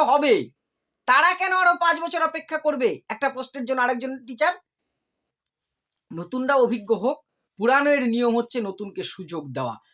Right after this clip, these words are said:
পাতা ঝরে যায়, গাছে আবার নতুন পাতা জন্মায়, গাছ কিন্তু মরে না। এখন ওই পাতা গাছকে এতদিন বাঁচিয়ে রেখেছে, সেই কান্নায় যদি আমি থেমে থাকি, নতুন পাতা গজাবে কি করে? তাই তো, এই জন্য আমার মনে হয় দল মত,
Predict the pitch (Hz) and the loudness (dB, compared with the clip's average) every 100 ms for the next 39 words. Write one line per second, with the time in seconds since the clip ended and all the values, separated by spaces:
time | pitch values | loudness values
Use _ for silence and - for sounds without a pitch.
0 | _ 202 214 240 208 175 226 254 330 - | _ -4 0 -2 -2 2 2 4 0 -4
1 | _ 120 143 135 202 127 165 254 202 190 | _ -10 -8 -6 -6 -2 -2 0 -4 -8
2 | 175 147 139 131 127 120 117 107 165 - | -8 -6 -6 -6 -6 -8 -8 -4 -4 -4
3 | 214 190 170 135 123 113 101 _ _ _ | -8 -10 -8 -8 -8 -10 -14 _ _ _
4 | _ _ _ _ _ _ _ - - 285 | _ _ _ _ _ _ _ -8 -2 0
5 | 240 214 285 - 254 262 247 240 214 214 | 2 2 2 2 2 4 4 4 2 -2
6 | - 262 214 233 262 254 220 220 262 254 | -2 -2 -2 -2 -4 -2 -2 -2 -6 -6
7 | 247 233 208 _ _ - - 214 254 277 | -6 -6 -6 _ _ -6 0 0 2 2
8 | 269 277 311 302 285 277 262 240 240 214 | 0 2 0 2 0 0 -2 -4 -2 -2
9 | 196 185 _ _ 139 160 175 214 214 196 | -6 -10 _ _ -14 -12 -6 -6 -6 -8
10 | 175 135 131 147 143 131 110 - - _ | -8 -10 -8 -8 -10 -14 -20 -20 -20 _
11 | _ _ _ _ - 214 233 156 - _ | _ _ _ _ -4 -4 -4 -12 -14 _
12 | _ - 226 220 254 247 240 - 190 214 | _ -4 -2 -2 -2 -2 -4 -4 0 2
13 | 208 196 190 180 240 - _ _ _ _ | 0 -2 -4 0 -2 -4 _ _ _ _
14 | _ _ - 123 - 208 240 240 226 226 | _ _ -20 -12 0 6 6 6 2 0